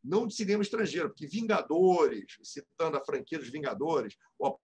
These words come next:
própria Mulher Maravilha que você falou, esses filmes não precisam disso, já vem lá fora. "Ah, mas você não chama isso de reserva de mercado?" Sim, eu acho que tem que ter uma reserva de mercado, sim.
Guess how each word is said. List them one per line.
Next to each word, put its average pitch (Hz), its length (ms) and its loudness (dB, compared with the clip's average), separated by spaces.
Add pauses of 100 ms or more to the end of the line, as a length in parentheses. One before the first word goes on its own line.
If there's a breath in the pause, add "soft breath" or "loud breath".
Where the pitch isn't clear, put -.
própria 151 200 -4
Mulher 151 180 -2
Maravilha 143 440 -2
que - 60 -12
você 139 120 -4
falou, 160 360 -4
esses 190 240 0
filmes 190 220 -6
não 226 140 0
precisam 202 520 -6
disso, - 340 -12 (220)
já 135 220 0
vem 175 180 -6
lá 185 140 -2 (120)
fora. 156 380 -2 (220 soft breath)
"Ah, 240 120 -2
mas 226 140 2
você 220 80 -6
não 202 60 -2
chama 214 180 0
isso 196 100 -2
de 170 60 -10
reserva 170 400 0
de 147 80 -12
mercado?" 175 500 -4
Sim, 196 380 -4 (340)
eu 196 160 2
acho 185 240 2
que - 160 -20
tem 196 140 -2
que - 80 -14
ter 190 100 -2
uma 190 160 2
reserva 170 340 0
de 175 100 -12
mercado, 170 420 -4
sim. - 280 -14